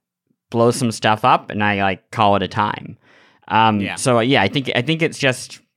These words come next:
Speaker 1: kind of what you're jonesing for at any given point.
Speaker 2: I, I also, the mission-based structure j-, d-, does not, uh,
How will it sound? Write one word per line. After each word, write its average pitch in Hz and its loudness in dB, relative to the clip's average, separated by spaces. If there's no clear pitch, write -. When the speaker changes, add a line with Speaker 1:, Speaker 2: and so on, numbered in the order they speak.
Speaker 1:
kind 123 -2
of 104 -2
what 101 -2
you're 101 -2
jonesing 90 -8
for 87 -10
at 85 -10
any 78 -14
given - -16
point. - -16
Speaker 2:
I, 147 -2
I 175 2
also, 151 2
the 113 -2
mission-based 107 -4
structure 107 -6
j-, - -16
d-, - -12
does 98 -12
not, 95 -4
uh, 90 -6